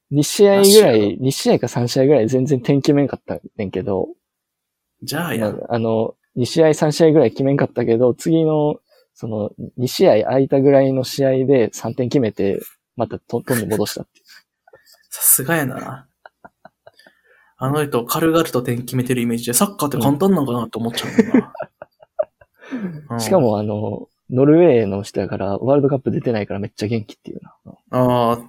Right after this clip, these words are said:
Speaker 2: ワールドカップ見てたやつが、このリーグ見てたら、化け物いることにビビるだろうなってコメント見て、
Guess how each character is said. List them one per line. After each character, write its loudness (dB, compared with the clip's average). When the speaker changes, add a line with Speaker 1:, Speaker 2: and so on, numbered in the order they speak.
Speaker 2:
ワ 6
ー 6
ル 2
ド 4
カ 0
ッ -14
プ 4
見 0
て 4
た 0
や 4
つ 0
が、 0
こ -2
の 4
リ 2
ー -4
グ 0
見 -4
て 0
た 0
ら、 -2
化 0
け 4
物 4
い 4
る 0
こ 0
と -2
に 0
ビ 4
ビ 4
る 4
だ 4
ろ 0
う -4
な 0
っ -6
て -10
コ -2
メ 0
ン -4
ト 0
見 0
て、 -2